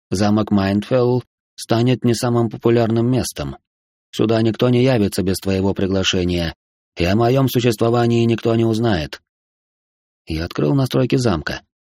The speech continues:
На текущий момент он уже добрался до двенадцатого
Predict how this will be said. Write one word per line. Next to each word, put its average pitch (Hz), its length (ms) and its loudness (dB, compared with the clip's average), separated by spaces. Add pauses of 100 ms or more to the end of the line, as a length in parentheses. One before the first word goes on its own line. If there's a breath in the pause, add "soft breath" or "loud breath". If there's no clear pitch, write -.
(400)
На 73 100 -4
текущий - 440 0
момент 135 460 2
он 127 180 2
уже 120 220 2
добрался 110 520 0
до 104 200 -2
двенадцатого 104 800 -2